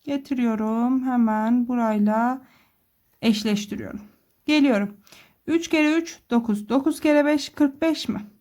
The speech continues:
Hemen gelip burada kök kırk beş ile eşleştiriyorum. Üç kere üç, dokuz.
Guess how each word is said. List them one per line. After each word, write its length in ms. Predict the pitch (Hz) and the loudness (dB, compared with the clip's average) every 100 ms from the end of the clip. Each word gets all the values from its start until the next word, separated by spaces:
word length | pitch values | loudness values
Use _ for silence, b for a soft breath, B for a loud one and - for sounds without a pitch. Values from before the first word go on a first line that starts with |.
| _ _ _ _ _ _ _ _ _ | _ _ _ _ _ _ _ _ _
Hemen 1080 | 294 285 269 233 226 226 226 233 254 269 277 | -4 2 2 4 2 2 0 0 2 4 2
gelip 680 | 269 254 247 233 240 247 - | 2 -2 0 2 0 -2 -6
burada 560 | 254 247 208 208 220 - _ | -2 -2 0 0 0 -4 _
kök 220 | - 262 262 | 0 0 0
kırk 220 | 226 220 | -4 -2
beş 200 | 240 - | -4 -2
ile 140 | 220 | -4
eşleştiriyorum. 720 | 208 - 208 208 226 - - - _ B B B B B - | -4 -6 -8 -10 -12 -14 -14 -18 _ B B B B B -2
Üç 200 | 339 349 | 0 0
kere 300 | - 311 294 | 0 2 2
üç, 240 | 320 - - _ - | 0 -6 -16 _ -2
dokuz. 400 | 220 208 208 - | -2 0 -4 -6